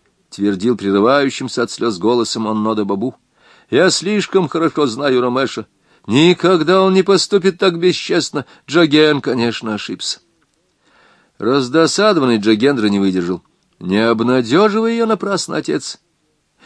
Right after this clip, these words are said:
Успокаивай Хэм сейчас, ты готовишь ей ещё большие муки в будущем. Дай ей время всё обдумать». Химнолини выпрямилась, пристально взглянула на брата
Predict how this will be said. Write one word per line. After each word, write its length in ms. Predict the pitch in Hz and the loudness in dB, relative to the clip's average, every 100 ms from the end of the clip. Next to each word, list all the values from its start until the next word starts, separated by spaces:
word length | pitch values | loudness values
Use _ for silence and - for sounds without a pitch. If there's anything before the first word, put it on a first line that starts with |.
| - | -8
Успокаивай 960 | 127 139 - 139 147 180 180 175 170 151 | -4 -2 0 2 4 4 4 4 4 2
Хэм 320 | - 180 165 | 2 0 0
сейчас, 600 | 135 143 156 180 160 - | -2 -2 0 0 0 -2
ты 140 | - 151 | -4 -2
готовишь 420 | 156 165 160 - | 0 2 0 2
ей 120 | 160 | 2
ещё 220 | 156 165 | 4 0
большие 400 | 151 175 147 165 | 2 0 2 0
муки 260 | 160 180 165 | 2 2 2
в 120 | 151 | 2
будущем. 520 | 170 202 170 - 135 - - | 0 -2 -4 -6 -8 -10 -10
Дай 380 | 101 156 214 214 | -2 2 2 2
ей 240 | 202 185 | 2 2
время 340 | 160 143 147 127 | 2 -2 -4 -6
всё 260 | - 104 110 | -6 -4 -4
обдумать». 440 | 104 123 110 - _ _ _ _ _ _ _ _ _ _ _ _ _ _ _ _ | -4 -8 -10 -16 _ _ _ _ _ _ _ _ _ _ _ _ _ _ _ _
Химнолини 580 | - 110 117 120 127 127 | -12 -6 -2 0 0 2
выпрямилась, 680 | 139 139 143 143 139 - - _ _ _ | 0 0 -4 -4 -6 -10 -16 _ _ _
пристально 480 | - 139 127 123 120 | -4 -2 -2 -2 -4
взглянула 420 | 98 95 110 139 | -2 -2 0 0
на 120 | 135 131 | -2 0
брата 320 | 131 135 | -2 -2